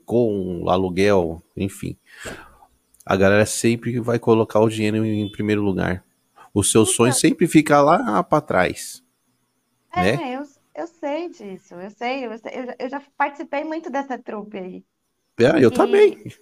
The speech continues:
Speaker 1: eu também, ó, eu tô conseguindo, que nem eu falei pra você, eu tô conseguindo levar o meu canal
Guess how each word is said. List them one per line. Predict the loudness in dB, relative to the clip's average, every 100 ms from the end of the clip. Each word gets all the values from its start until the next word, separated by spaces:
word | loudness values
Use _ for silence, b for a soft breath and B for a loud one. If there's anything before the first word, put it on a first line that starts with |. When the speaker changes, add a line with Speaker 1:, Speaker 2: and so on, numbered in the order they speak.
| -6
Speaker 1:
eu | -6
também, | -4 -4 -4 -2 0
ó, | 2
eu | 4
tô | 4
conseguindo, | 2 0 0 -2 -2 0 0 0
que | 0
nem |
eu | 0
falei | 0 0
pra | 0
você, | -2 -2 -2 -4 -6 B B B B B
eu | -2
tô | 0
conseguindo | 0 -2 -4 -4 -2 0
levar | 0 2
o | 0
meu | 0
canal | 0 0 2 2 2 -2